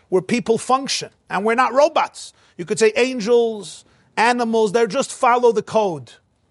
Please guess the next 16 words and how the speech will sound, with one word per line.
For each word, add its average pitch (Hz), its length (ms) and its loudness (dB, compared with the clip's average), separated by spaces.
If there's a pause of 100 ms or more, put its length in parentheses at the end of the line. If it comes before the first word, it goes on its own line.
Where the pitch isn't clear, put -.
(480)
Planet 233 380 4
Earth, 240 320 6
they 220 100 2
follow 233 340 2
the 226 100 0
laws 226 280 2
of 190 100 -2
nature. 196 460 -6 (340)
But 185 120 0
we, 254 360 2
we 208 140 -4
could 220 180 -6
make 247 180 0
mistakes. - 720 0
There's - 180 -10
bchira. 330 500 0